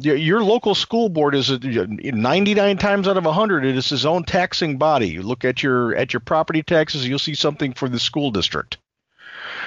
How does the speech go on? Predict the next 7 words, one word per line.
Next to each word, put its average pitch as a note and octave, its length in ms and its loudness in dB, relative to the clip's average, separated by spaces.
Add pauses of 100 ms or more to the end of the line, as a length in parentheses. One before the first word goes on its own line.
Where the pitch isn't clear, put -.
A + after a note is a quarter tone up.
(140)
Run A3+ 640 4 (160)
for D#3+ 320 0
school A#3 560 2
board G#2+ 540 2 (120)
and D3 240 0
say E3+ 680 2 (300)
no. C3+ 760 0